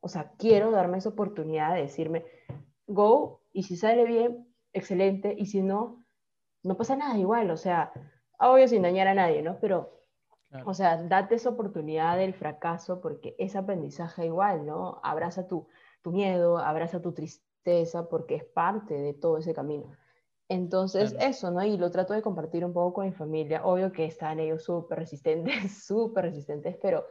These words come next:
Speaker 1: cada vez lo entienden un poco más, ¿no? Como que
Speaker 2: Mm.
Speaker 1: no es nada personal, simplemente que yo desde mi generación decido cortar eso. O sea, yo ya
Speaker 2: Sí.
Speaker 1: no quiero
Speaker 2: Sí, sí.
Speaker 1: jalar y ar-, seguir arrastrando eso.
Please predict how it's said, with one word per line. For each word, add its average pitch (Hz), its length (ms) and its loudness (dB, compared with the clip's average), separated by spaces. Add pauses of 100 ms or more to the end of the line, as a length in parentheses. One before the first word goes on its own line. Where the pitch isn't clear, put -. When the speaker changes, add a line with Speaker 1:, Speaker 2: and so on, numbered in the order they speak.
(400)
Speaker 1:
cada 247 260 4
vez 240 180 0
lo 226 80 -2
entienden 190 360 -2
un 208 100 -2
poco 190 240 0
más, 160 380 -2
¿no? 151 180 -10
Como 156 280 -8
que 143 220 -4
Speaker 2:
Mm. 135 320 -4 (140)
Speaker 1:
no 185 100 -2
es 208 80 0
nada 220 260 0
personal, 175 540 0
simplemente 180 560 -4
que - 300 -6 (400)
yo 190 600 4
desde 165 320 0
mi 180 140 -2
generación 175 800 -2
decido 165 640 -2 (840)
cortar 160 400 0
eso. - 240 -14 (400)
O - 40 -20
sea, 151 160 -6
yo 190 220 4
ya 196 240 6
Speaker 2:
Sí. - 20 2
Speaker 1:
no 180 280 -2
quiero 175 520 4 (140)
Speaker 2:
Sí, 147 200 4
sí. 170 160 6
Speaker 1:
jalar 175 140 6
y 196 100 2
ar-, 165 160 2
seguir 175 340 2
arrastrando 170 720 2
eso. - 320 -8